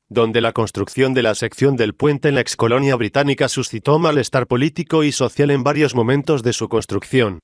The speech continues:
El puente se abrirá al tráfico el miércoles a las nueve horas tras casi nueve años de trabajo y varios retrasos en su inauguración, prevista inicialmente para dos mil dieciséis.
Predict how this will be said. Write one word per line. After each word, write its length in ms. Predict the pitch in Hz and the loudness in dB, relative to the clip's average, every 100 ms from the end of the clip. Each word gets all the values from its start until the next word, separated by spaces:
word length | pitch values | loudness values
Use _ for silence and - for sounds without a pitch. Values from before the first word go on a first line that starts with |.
| _ _ _ _ _ _ _ _ - | _ _ _ _ _ _ _ _ -2
El 180 | 113 | -2
puente 380 | 104 139 151 165 | 2 2 2 -2
se 120 | - | 0
abrirá 380 | 127 117 120 139 | 0 2 2 0
al 100 | 120 | 0
tráfico 440 | 135 143 147 135 120 | -2 -2 -2 0 0
el 100 | 110 | 2
miércoles 520 | 127 107 104 101 120 | 0 0 -4 -4 -2
a 60 | |
las 140 | 113 104 | -2 -2
nueve 300 | 110 110 117 | -2 2 2
horas 260 | 156 143 | 2 0
tras 240 | - 127 - | -2 -4 -2
casi 320 | 165 - 165 | -4 -2 0
nueve 220 | 139 117 | 0 2
años 260 | 143 151 135 | 0 0 0
de 140 | 135 | -2
trabajo 500 | 110 110 147 - 143 | 0 0 0 2 2
y 140 | 139 139 | 2 0
varios 280 | 120 127 | 0 0
retrasos 560 | 113 117 139 160 160 147 | -2 -2 -2 0 -2 0
en 120 | 131 | -2
su 100 | - | 0
inauguración, 840 | 127 123 117 127 117 151 160 170 160 _ - | 0 0 2 0 0 0 0 0 -4 _ -4
prevista 420 | 135 123 147 147 | -2 0 -2 0
inicialmente 720 | 139 135 - 127 120 156 147 151 | 0 0 0 0 2 0 0 -2
para 220 | 135 120 | 0 0
dos 200 | 113 113 | -2 -2
mil 220 | 123 101 | -2 0
dieciséis. 840 | 120 117 104 - 131 104 - - | -2 0 -2 0 0 0 -6 -16